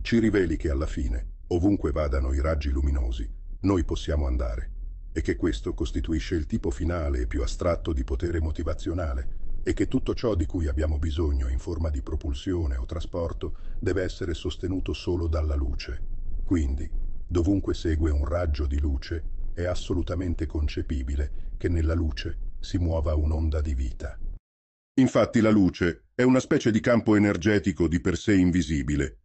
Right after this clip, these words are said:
e visibile solo quando entra in determinate relazioni atmosferiche. Ma in realtà la luce è vita, è energia, e gli induci dicono che tutti i pianeti di un sistema solare sono tenuti insieme da una chimica di schemi luminosi,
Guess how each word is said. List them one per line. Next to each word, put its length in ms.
e 120
visibile 520
solo 340
quando 320
entra 300
in 120
determinate 640
relazioni 560
atmosferiche. 920
Ma 140
in 140
realtà 560
la 80
luce 440
è 60
vita, 540
è 100
energia, 840
e 200
gli 220
induci 840
dicono 360
che 160
tutti 260
i 100
pianeti 480
di 80
un 120
sistema 420
solare 440
sono 280
tenuti 360
insieme 440
da 120
una 180
chimica 400
di 100
schemi 320
luminosi, 640